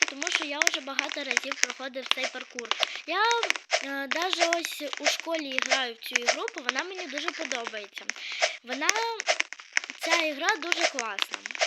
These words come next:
Вона мені дуже сильно подобається. Так, ребята, проходимо обережно. А якщо хочете, в слідуючому ролику в мене буде дев'я-,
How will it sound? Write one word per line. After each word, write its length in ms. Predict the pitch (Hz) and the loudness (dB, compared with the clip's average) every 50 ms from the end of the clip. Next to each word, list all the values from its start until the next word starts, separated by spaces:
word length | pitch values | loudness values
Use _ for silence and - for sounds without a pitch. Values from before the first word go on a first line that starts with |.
| - - - - - | 0 -2 -4 -6 -6
Вона 160 | 254 254 302 381 | -4 -6 -4 -2
мені 220 | 403 415 392 370 | -2 -2 -2 -4
дуже 240 | 311 349 330 330 311 | -6 -6 -2 0 0
сильно 280 | - - 330 330 330 | 0 0 -2 -4 -4
подобається. 680 | 302 - 302 262 226 233 226 208 214 208 202 - - - 202 233 - - - - - - - - - - - - - - - - - - - - - - - - | -6 -8 0 2 2 2 2 -2 -8 -8 -4 -2 -4 -4 -4 -6 -2 0 0 0 0 -4 -6 -6 -6 -10 -12 -2 0 0 0 0 -4 -4 -2 -2 -2 -2 -6 0
Так, 260 | - - 330 330 - | 0 2 2 2 -2
ребята, 320 | 311 254 285 285 - 262 | -4 -6 -6 -6 -8 -10
проходимо 540 | 240 254 269 - 311 320 285 302 269 262 254 | -12 -12 -6 -2 0 0 0 0 -4 -8 -10
обережно. 600 | 240 233 247 254 277 320 370 - - - 427 440 440 453 466 - - - - - - - - - - - - - - - - - - - - - - - - - - - - | -12 -10 -4 -2 0 2 2 2 0 -2 -6 -8 -6 -6 -6 -6 -6 -8 -8 0 0 2 2 2 -2 -4 -4 -6 -6 -10 -14 -6 -4 -4 -4 -4 -6 -8 -6 -6 -6 -4 0
А 60 | 262 | 2
якщо 300 | 277 311 294 - - 311 | 2 4 4 4 2 2
хочете, 400 | 285 - 370 480 466 - - 392 | 2 2 2 2 2 -2 -4 -6
в 60 | 320 - | -4 -2
слідуючому 520 | 330 370 403 - 440 - - 392 359 359 | 0 0 2 2 2 4 4 4 4 2
ролику 320 | 359 359 339 330 - - | 2 2 2 0 0 -2
в 60 | 311 277 | -4 0
мене 240 | 269 277 302 370 | 2 2 2 2
буде 240 | 349 349 359 294 339 | 0 2 2 2 2
дев'я-, 340 | 285 285 277 269 247 240 | 2 0 -4 -4 -4 -6